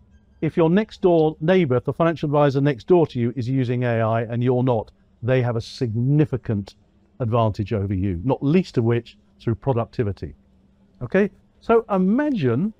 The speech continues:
you could have an A I version of you on your website.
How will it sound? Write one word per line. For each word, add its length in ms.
you 160
could 140
have 160
an 180
A 220
I 220
version 460
of 120
you 600
on 140
your 180
website. 440